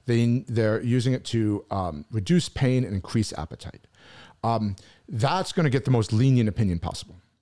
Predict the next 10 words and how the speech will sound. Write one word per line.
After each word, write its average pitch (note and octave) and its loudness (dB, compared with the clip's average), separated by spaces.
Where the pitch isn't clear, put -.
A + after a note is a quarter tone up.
right? A#2 -2
Because A#2+ 0
in A2+ -2
that D#3+ 0
case, D3 0
it's, - -2
there's A#2 0
a G#2 -6
clear E3 2
medical A#2+ 2